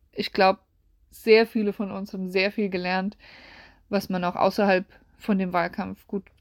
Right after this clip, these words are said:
benutzen kann. Das war jetzt für diese Woche mal, äh, ein bisschen kürzer und seichter. Ab nächste Woche geht's wieder mit Themen los. Nächste Woche kommt die Mühltalpost raus und dann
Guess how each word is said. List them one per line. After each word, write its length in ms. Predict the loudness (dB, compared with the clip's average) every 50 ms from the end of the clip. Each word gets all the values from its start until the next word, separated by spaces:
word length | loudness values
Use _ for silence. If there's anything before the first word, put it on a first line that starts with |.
| _
benutzen 400 | -8 -6 -6 -6 -8 -12 -14 -12
kann. 360 | -10 -8 -8 -8 -8 -10 -12 -14 _ _ _ _ _ _ _ _ _ _ _ _ _ _ -20 -20 -20 -20 -20 -20 -20 -20 -20 -18 -2 2
Das 180 | 2 4 6
war 120 | 6 6 6
jetzt 320 | 6 4 2 -4 -16 -18 _
für 160 | -2 0 2 2
diese 240 | 4 4 4 4
Woche 240 | 4 4 4 4 2
mal, 480 | 2 4 4 4 4 4 4 2 0 -2
äh, 220 | -2 -2 -2 -2 -2
ein 60 | -2
bisschen 340 | -2 -4 -4 -2 -2 -2 -2
kürzer 400 | 0 2 2 2 2 0 -2 -2
und 140 | -2 0 2
seichter. 640 | 2 4 4 2 0 0 2 2 4 4 4 2 0 -4 -10 -18 -20 -20 _ _
Ab 180 | -2 -2 0 2
nächste 340 | 2 2 2 0 0 0 2
Woche 400 | 2 2 4 4 4 4 2 0 -4 -14 -20 -20 -20 -20 -20 -20 -20 _ _ _ _ 4
geht's 240 | 4 4 4 4
wieder 180 | 4 6 6 6
mit 220 | 6 4 0 0
Themen 320 | 2 4 4 4 4 2 2
los. 400 | 4 4 4 4 2 0 -2 -2
Nächste 280 | -2 -2 -2 -2 -2
Woche 140 | 0 0 0
kommt 240 | 2 0 -2 0 0
die 160 | -2 0 0
Mühltalpost 840 | 0 2 4 4 4 4 4 4 2 2 2 2 0 0 0 -2 -4
raus 440 | 0 2 2 2 2 0 -4 -8 -16 -12
und 300 | -8 -6 -6 -6 -4 -4
dann 300 | -4 -4 -4 -4 -6 -6